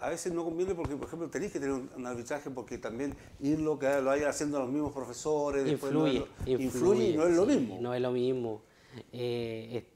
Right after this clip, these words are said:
Speaker 2: es, es arbitrar, nosotros nos pasó el campeonato anterior que tuvimos que pedir ayuda entre los papitos y mamitas.
Speaker 1: Claro.
Speaker 2: Y nosotros mismos,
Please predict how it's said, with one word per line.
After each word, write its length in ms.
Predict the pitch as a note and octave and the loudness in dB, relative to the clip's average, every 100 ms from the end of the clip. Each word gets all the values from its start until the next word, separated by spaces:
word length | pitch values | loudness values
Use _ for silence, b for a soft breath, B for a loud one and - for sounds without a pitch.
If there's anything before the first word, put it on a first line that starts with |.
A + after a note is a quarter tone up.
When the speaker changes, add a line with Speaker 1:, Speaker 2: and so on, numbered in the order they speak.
| - | -10
Speaker 2:
es, 200 | C3 A2 | -8 -8
es 80 | - | -4
arbitrar, 640 | C#3+ B2 A#2+ C#3+ F3 G3+ | -2 -2 0 4 4 4
nosotros 340 | E3 - D#3+ F3 | 0 0 2 2
nos 120 | E3+ | 2
pasó 500 | C#3+ - D#3+ F3 F3+ | 0 2 2 4 2
el 100 | F3 | 0
campeonato 420 | D#3+ D3 D3+ D#3 | -2 -2 -2 -2
anterior 420 | D#3+ D#3 D#3 F3 | -6 -4 -4 -4
que 360 | - D#3 C#3 - B B - | -2 0 0 -2 B B 4
tuvimos 280 | B2+ D3+ | 6 6
que 140 | - D3+ | 4 4
pedir 280 | C#3 C#3 D#3+ | 6 6 6
ayuda 520 | C#3 D3+ E3 D3 C3+ | 6 2 4 2 0
entre 280 | B2 - B2+ | -4 -2 -2
los 100 | A#2+ | -2
papitos 480 | - A#2 C#3 C#3 D#3 | -4 -4 -4 -2 0
y 60 | |
mamitas. 400 | D3+ C#3 C#3+ D3+ | 0 0 -2 -2
Speaker 1:
Claro. 300 | D#3+ D#3 D3+ B B B - | -2 -2 -8 B B B -6
Speaker 2:
Y 180 | B2 B2 | 0 0
nosotros 360 | A#2 C#3 C3+ | 0 -2 0
mismos, 520 | C3 D#3 F#3 G3+ G3+ | 0 0 0 0 -4